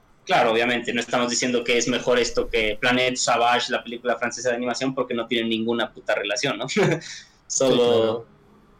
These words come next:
Speaker 1: so-, solo que justo como dices, como en su mundo, para lo que es que querían, está perfecta, creo que sí, o sea,
Speaker 2: Sí, y
Speaker 1: en
Speaker 2: lo
Speaker 1: el
Speaker 2: que decías de
Speaker 1: objetivo
Speaker 2: los
Speaker 1: inicial,
Speaker 2: chavitos,
Speaker 1: todo.
Speaker 2: no lo había pensado, ¿no? Y creo que, por ejemplo, cuando yo la vi de chavo, a mí no, no me permeó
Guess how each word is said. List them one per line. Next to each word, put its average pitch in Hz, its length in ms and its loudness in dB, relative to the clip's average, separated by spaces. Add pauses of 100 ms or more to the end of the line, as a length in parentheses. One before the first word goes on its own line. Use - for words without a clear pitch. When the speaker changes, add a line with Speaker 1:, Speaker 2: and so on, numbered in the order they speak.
(560)
Speaker 1:
so-, - 220 -8
solo 135 280 0
que 131 120 0
justo 156 300 -2
como 135 140 2
dices, 131 200 -2
como 117 220 2
en 123 140 2
su 127 180 -2
mundo, 151 320 2
para 117 260 0
lo 110 140 0
que - 200 -6
es 120 220 2 (100)
que 107 140 -14
querían, 135 500 -2 (380)
está 104 320 -4
perfecta, - 600 -4
creo - 160 -10
que - 80 -14
sí, - 340 -8
o - 40 -16
sea, - 280 -14
Speaker 2:
Sí, 143 340 -6
y 123 40 -4
Speaker 1:
en 123 100 0
Speaker 2:
lo - 0 -
Speaker 1:
el - 20 2
Speaker 2:
que 117 100 4
decías 127 340 2
de 135 80 2
Speaker 1:
objetivo - 0 -
Speaker 2:
los - 200 0
Speaker 1:
inicial, - 0 -
Speaker 2:
chavitos, 123 880 -2
Speaker 1:
todo. 117 120 -16 (320)
Speaker 2:
no 131 160 -4
lo 135 100 0
había 135 260 -2
pensado, 139 420 -4
¿no? 117 180 -6
Y 135 180 -8
creo 190 220 -6
que, - 80 -10
por 117 200 -6
ejemplo, 123 260 -10
cuando 107 180 -12
yo 110 100 -6
la 127 100 -8
vi 127 100 -10
de 120 120 -10
chavo, 127 360 -8
a - 80 -8
mí 120 140 -8
no, 131 180 -8 (100)
no 123 180 -10
me 131 120 -8
permeó 117 640 -10